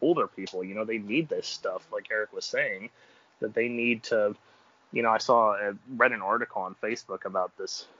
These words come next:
person, like, an old person who, I think it was, like, a ninety-two-year-old man was in a store, and, you know, he was, like, basically in tears,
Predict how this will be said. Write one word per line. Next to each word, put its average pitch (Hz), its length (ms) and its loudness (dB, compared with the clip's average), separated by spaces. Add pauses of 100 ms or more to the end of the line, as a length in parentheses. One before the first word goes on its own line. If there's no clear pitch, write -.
(200)
person, 107 380 -2
like, 98 140 -6
an 98 80 -10
old 107 260 0 (100)
person 95 500 -2
who, 98 340 0 (340)
I 123 60 4
think 165 80 8
it - 20 8
was, 170 80 6
like, 123 120 6
a 104 40 -8
ninety-two-year-old 107 880 2
man 98 240 -4
was 98 180 0
in 90 60 -12
a 92 80 -6
store, 107 600 4 (440)
and, 104 420 2 (380)
you 120 100 2
know, 113 100 4
he 131 180 2
was, 123 300 2
like, 110 300 0
basically 123 560 0
in 98 140 -10
tears, 120 640 0